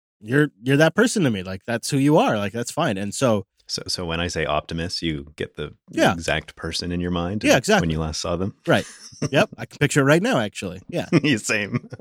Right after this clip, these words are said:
Speaker 1: <clears throat> Yeah. <laughs> Where is Optimus Gray?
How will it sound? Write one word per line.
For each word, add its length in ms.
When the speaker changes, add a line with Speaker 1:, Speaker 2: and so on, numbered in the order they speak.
Speaker 1:
<clears throat> 260
Yeah. 240
<laughs> 1120
Where 220
is 80
Optimus 440
Gray? 260